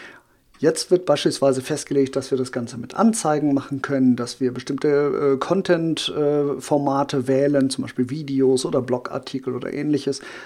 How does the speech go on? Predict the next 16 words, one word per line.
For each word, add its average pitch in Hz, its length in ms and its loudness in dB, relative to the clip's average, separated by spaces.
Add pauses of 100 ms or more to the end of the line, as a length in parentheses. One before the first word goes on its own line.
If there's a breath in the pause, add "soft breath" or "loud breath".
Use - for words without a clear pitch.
Also 131 200 -2
da 143 80 -2
wird 156 140 -2
im 147 160 -2
Prinzip 151 420 -2
so 147 100 -2
eine 139 180 2 (400 loud breath)
Ausrichtung 127 800 -2
festgelegt, 131 720 -6
wie 160 180 -4
wir 170 300 2 (360 loud breath)
möglicherweise 127 1120 0
unsere 127 300 -2
Ziele 131 320 -4
erreichen 113 480 -12
können. 127 280 -12